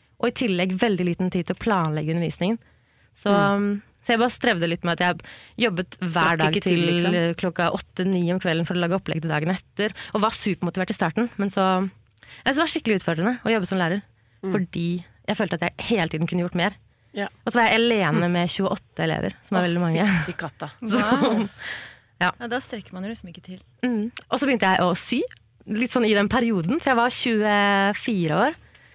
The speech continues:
Speaker 1: og, um, tenkte sånn, "Jeg trenger en hobby. Jeg må ha noe annet ved siden av", for studentlivet og jobblivet var veldig forskjellig,
Speaker 3: Mm.
Speaker 1: veldig annerledes. Så
Speaker 2: Mm.
Speaker 1: da, i stedet for å bare se på T V hver kveld etter jobb, så begynte jeg å sy, og da,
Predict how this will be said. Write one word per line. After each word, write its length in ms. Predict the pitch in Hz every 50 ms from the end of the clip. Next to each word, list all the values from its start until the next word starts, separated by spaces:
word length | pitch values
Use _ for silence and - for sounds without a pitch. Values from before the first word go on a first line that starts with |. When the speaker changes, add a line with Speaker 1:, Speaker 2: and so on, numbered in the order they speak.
| _ _ _ _ -
Speaker 1:
og, 200 | 202 208 208 208 202 196 190 190 190 190 190 185
um, 300 | 190 185 185 196 202 196 - _ _ _ - _ _ _ _ _ _ -
tenkte 160 | 220 190 - 185
sånn, 80 | 180 -
"Jeg 100 | 180 180
trenger 220 | - 175 160 165 180
en 80 | 180
hobby. 240 | 165 151 143 190 196 180 -
Jeg 80 | - 180
må 40 | 202
ha 80 | 202 180
noe 120 | 190 170 151
annet 140 | 156 147 175
ved 80 | 190
siden 140 | - 185 180
av", 40 | 185 208
for 40 | 220
studentlivet 600 | - 226 202 180 165 160 - 175 170 190 185 185
og 60 | 185 175
jobblivet 340 | 170 160 165 165 180 214
var 120 | 214 202 180
veldig 140 | 175 160 -
forskjellig, 380 | - 185 - 165 151 151 208 226 - - -
Speaker 3:
Mm. 140 | 220 202 165 - _ _ _
Speaker 1:
veldig 160 | 190 185 175
annerledes. 440 | 170 160 147 151 196 208 - - - -
Så 80 | 190
Speaker 2:
Mm. 40 | 180
Speaker 1:
da, 240 | 190 180 175 175 180 - - - _ _ _ _ _ _ _ _ -
i 20 |
stedet 200 | - - 202 175 -
for 80 | 175
å 40 | 170
bare 120 | 160 170 180
se 100 | - 185
på 80 | -
T 80 | - 208
V 60 | 175
hver 260 | 156 147 147 147 147
kveld 240 | - - 165 160 160
etter 260 | 165 - - - 165 170
jobb, 80 | 175 180
så 380 | - - - 170 160 165 160 156
begynte 300 | 160 165 165 165 - 156
jeg 160 | 151 151 151
å 60 | 156
sy, 200 | - - 247 269 240
og 60 | 202
da, 120 | 196 196